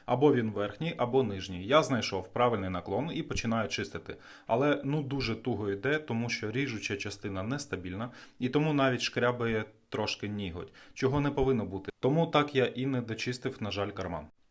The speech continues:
Далі у нас ділдо серед кілець. Я не розумію, навіщо було робити настільки товсте кільце, але що маємо, то маємо. Я намагався хоч щось зробити цим кільцем, але це було гвалтування моєї проксимальної складки,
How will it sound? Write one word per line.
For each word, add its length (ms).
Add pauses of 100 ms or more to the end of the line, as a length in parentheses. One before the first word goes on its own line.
(120)
Далі 300
у 80
нас 220
ділдо 340
серед 340
кілець. 500
Я 240
не 140
розумію, 420
навіщо 360
було 240
робити 360
настільки 500
товсте 380
кільце, 520
але 300
що 200
маємо, 340
то 140
маємо. 340 (280)
Я 140
намагався 560
хоч 260
щось 340
зробити 400
цим 220
кільцем, 540
але 280
це 280
було 360
гвалтування 540
моєї 340
проксимальної 640
складки, 500